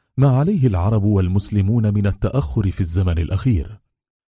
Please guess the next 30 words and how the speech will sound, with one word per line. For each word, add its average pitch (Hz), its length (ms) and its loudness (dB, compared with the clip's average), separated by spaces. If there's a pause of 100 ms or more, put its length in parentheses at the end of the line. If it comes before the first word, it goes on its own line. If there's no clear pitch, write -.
(140)
فلم 98 340 2
يشاءوا 131 600 2
أن 123 120 0
يروا 113 380 2
للعرب 101 560 0
رقيا 107 640 2
تاريخيا 95 840 0 (320)
أعظم 110 420 2
مما 101 440 2
هم 95 280 2
عليه 92 440 0
الآن، 87 500 0 (680)
غير 127 340 4
ناظرين 143 480 2
إلى 120 260 0
أن 117 340 0
نجم 104 280 2
حضارة 104 580 0
العرب 87 520 -2 (340)
أفل 151 340 2
منذ 110 380 0
أجيال، 92 680 0 (460)
وأنه 104 460 2
لا 123 120 4
يصح 123 420 -2
اتخاذ 113 460 0
الحال 104 520 -2
دليلا 95 540 0
على 90 220 0
الماضي. 87 640 -2